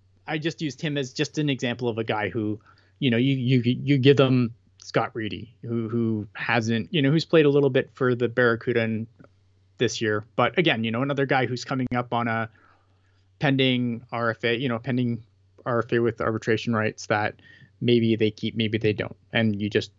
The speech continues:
s-, flip him overboard in that deal to, you know, over to whoever's eating the third cap. I don't know. They do have to get something out of the deal, whether it's from us or from Edmonton. I don't know. That, again, I'd like to see that trade and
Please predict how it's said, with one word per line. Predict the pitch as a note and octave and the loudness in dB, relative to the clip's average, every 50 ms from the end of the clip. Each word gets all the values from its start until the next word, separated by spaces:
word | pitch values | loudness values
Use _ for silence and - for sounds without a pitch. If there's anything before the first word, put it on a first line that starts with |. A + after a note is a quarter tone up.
| _ _ _ _ - - | _ _ _ _ -20 -16
s-, | - - - - - | -14 -12 -12 -8 -2
flip | - C#3 A#2+ - | 0 2 2 2
him | B2 A#2 | 4 4
overboard | A2 G#2+ A2 G#2+ G#2 G#2+ G#2 G#2 G2+ | 4 4 2 2 2 2 2 2 0
in | G2+ | -2
that | G2 F#2+ G2 | -4 -6 -4
deal | - G2+ F#2+ G2 | -2 -2 -2 -2
to, | - - A2 G2 F#2+ F2 - - _ _ _ _ _ _ _ _ _ _ _ _ - - _ _ _ _ _ - - | -2 -2 -2 -2 -2 -2 -4 -8 _ _ _ _ _ _ _ _ _ _ _ _ -20 -20 _ _ _ _ _ -4 0
you | A#2+ - | 0 0
know, | G2+ - - - _ _ _ _ _ _ _ _ - | 0 -4 -12 -16 _ _ _ _ _ _ _ _ -6
over | - A2+ G#2 G#2+ G2+ | -4 -4 -2 -2 -4
to | - - G#2+ | -4 -6 -4
whoever's | - C#3 B2+ A2 G#2+ G#2+ G2+ F2+ - | 0 2 4 4 4 2 0 -4 -6
eating | - C3 A#2 G#2+ G#2+ G#2 G2 G2 F#2 F#2+ - _ _ | -6 -6 -4 -2 0 0 -2 -2 -4 -6 -10 _ _
the | - G2+ | -4 -2
third | G2 - A2 G2+ G2+ - | 0 0 0 0 -2 -4
cap. | - - - - - | -6 -8 -6 -4 -2
I | - C#3+ | 0 2
don't | B2+ B2 | 2 2
know. | G#2+ F#2 - - - - - - F3 - | 2 0 -4 -8 -18 -20 -20 -18 -4 2
They | - E3+ E3+ | 6 6 6
do | E3+ F#3+ G3 | 6 6 6
have | F#3+ F3 - | 4 4 2
to | - | -2
get | F3 E3+ D#3 | -4 -4 -4
something | - D3+ C3+ - D3 D3 | -6 -8 -10 -8 -8 -6
out | C#3+ C#3 | -6 -6
of | C#3 | -6
the | C3+ | -6
deal, | B2+ C#3 C#3+ C3+ | -6 -6 -4 -4
whether | C3 C3+ C3 C3+ C3 | -2 -2 -4 -4 -6
it's | A#2+ - | -6 -8
from | - C3 B2 | -8 -6 -6
us | A#2 A#2+ - | -6 -6 -4
or | C3 A#2+ A#2 A2 G2+ - - _ _ - - - - - - - A2 - _ | -4 -2 -2 -4 -6 -8 -12 _ _ -20 -20 -20 -20 -20 -20 -20 -20 -20 _
from | - - C#3+ C#3 C3 C3 B2+ - - - - - - | 0 2 4 4 4 2 -2 -4 -6 -10 -12 -12 -8
Edmonton. | - F3+ D3 C3 C#3 C3 - C#3+ C3+ - | -6 -4 -2 0 0 -2 -2 -4 -6 -4
I | C3+ C3+ | -2 -2
don't | B2+ A#2 - - | -2 -2 -4 -6
know. | G#2 G2 F#2+ - - - - - - - - - - - - - - - - - | -8 -10 -10 -10 -12 -16 -14 -14 -14 -16 -16 -18 -20 -20 -20 -20 -20 -20 -10 -2
That, | - C#3+ B2+ - - - | 0 2 2 2 0 -4
again, | B2+ B2+ C#3 A#2 G#2 G#2 | -6 -4 -4 -4 -4 -2
I'd | A2+ A#2 - | -2 0 2
like | D3 C3+ C3 | 2 0 0
to | - | -2
see | - - C#3 | -6 -2 0
that | B2+ B2+ - - | 0 0 0 0
trade | - C3 A#2+ A#2 | -2 -2 -2 -2
and | A2+ A2 G#2+ G#2+ | -2 -2 -4 -4